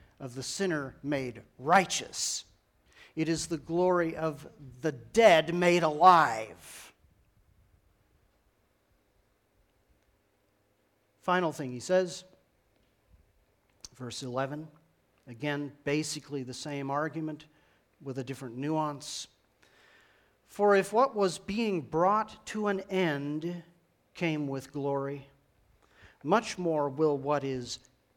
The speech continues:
permanent have glory." You realize what he's saying? The letter kills.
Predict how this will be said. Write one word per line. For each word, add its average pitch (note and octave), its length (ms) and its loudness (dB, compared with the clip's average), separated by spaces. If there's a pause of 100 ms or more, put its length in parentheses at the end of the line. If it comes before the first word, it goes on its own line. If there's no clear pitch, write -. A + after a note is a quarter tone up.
(140)
permanent D#3 1000 0 (1200)
have C3+ 380 -2
glory." B2 560 -8 (840)
You E3+ 120 -4
realize F#3 380 4
what D#3 120 -2
he's C3 140 -8
saying? D3 380 -6 (960)
The C3 80 -14
letter C#3 260 -2
kills. A#2+ 600 -8